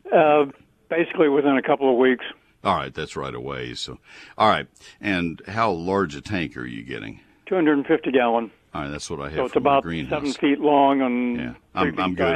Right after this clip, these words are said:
Speaker 1: diameter.
Speaker 2: I know how large those are. Uh, you would, you would still have the ability to reach in from the sides if you had to. I have one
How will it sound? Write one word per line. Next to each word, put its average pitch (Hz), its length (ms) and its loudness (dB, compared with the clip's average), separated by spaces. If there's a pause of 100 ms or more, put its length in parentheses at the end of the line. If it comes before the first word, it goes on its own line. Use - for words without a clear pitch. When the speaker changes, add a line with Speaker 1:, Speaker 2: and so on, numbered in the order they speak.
Speaker 1:
diameter. 117 160 -2
Speaker 2:
I - 80 -2
know 78 140 -6
how 78 180 -6
large 69 300 -8
those 76 180 -12
are. 65 180 -10 (440)
Uh, 90 240 -2
you 104 180 -2
would, 107 280 -2
you 110 160 -4
would 98 140 -2
still 135 360 0
have 101 380 -2
the 80 120 -4
ability 80 420 -4
to 69 60 -10
reach 82 300 -6
in 76 140 -10
from 73 180 -10
the 67 60 -10
sides 80 480 -4
if 76 180 -12
you 80 80 -8
had 67 340 -10
to. 73 280 -10
I 87 160 -2
have 85 180 -4
one 76 300 -8